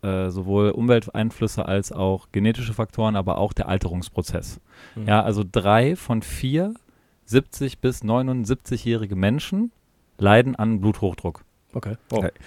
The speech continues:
Speaker 3: Und wir haben ja noch die, wo wir es gar nicht feststellen. Also die sind gar nicht erfasst. Es gibt ja Leute, die messen den Blutdruck nicht,
Speaker 1: Ja.
Speaker 3: gehen nicht zum Arzt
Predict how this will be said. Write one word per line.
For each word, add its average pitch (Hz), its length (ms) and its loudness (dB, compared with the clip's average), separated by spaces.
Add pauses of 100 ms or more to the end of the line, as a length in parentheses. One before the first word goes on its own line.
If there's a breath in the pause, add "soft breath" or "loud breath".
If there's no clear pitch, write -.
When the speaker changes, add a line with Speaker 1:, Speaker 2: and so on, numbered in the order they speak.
(160 loud breath)
Speaker 3:
Und 107 200 0
wir 104 100 8
haben 101 100 4
ja 101 60 4
noch 95 160 2
die, 104 200 2
wo 107 80 4
wir 95 120 4
es - 320 -4
gar 104 120 2
nicht 104 120 -2
feststellen. 90 440 -2 (440 loud breath)
Also 104 140 4
die 107 80 4
sind 110 100 4
gar 104 80 6
nicht 104 100 2
erfasst. 123 320 2
Es - 80 -2
gibt - 120 4
ja 117 60 8
Leute, 107 160 8
die 107 80 4
messen 135 280 6
den 127 80 0
Blutdruck 123 180 0
nicht, 120 140 0
Speaker 1:
Ja. - 80 -8
Speaker 3:
gehen 117 240 2
nicht 127 180 -6
zum 120 180 0
Arzt 113 400 2